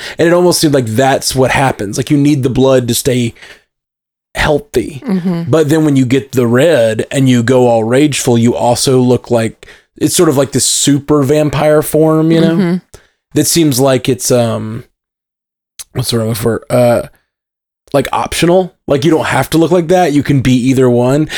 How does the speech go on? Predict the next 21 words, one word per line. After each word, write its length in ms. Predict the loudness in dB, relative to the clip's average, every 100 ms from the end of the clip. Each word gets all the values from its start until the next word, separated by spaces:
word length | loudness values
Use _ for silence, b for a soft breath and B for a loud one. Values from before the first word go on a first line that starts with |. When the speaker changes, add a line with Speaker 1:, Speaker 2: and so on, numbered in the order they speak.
| B
Speaker 2:
Yeah. 80 | 0
Speaker 1:
It 40 |
just 160 | 0 0
sort 120 | 2
of, 60 | 2
like, 340 | 2 -2 -10 _ _ _ _
it, 320 | -2 -2 -10 -20 _ -20 B _ _ _ _ _ _
them 440 | -2 0 0 2 2
meaning 420 | 2 2 2 0
different 340 | 0 -2 -4
things 220 | 0 0 0
at 100 | 0
different 280 | -2 -4 -4
times 520 | -2 0 0 -2 -4
did 400 | -4 0 0 0
make 220 | -2 -2
the 80 | -4
faces 580 | -2 -2 0 0 0 0
sort 200 | 0 0
of, 100 | 0
like, 480 | -2 -4 -10 -18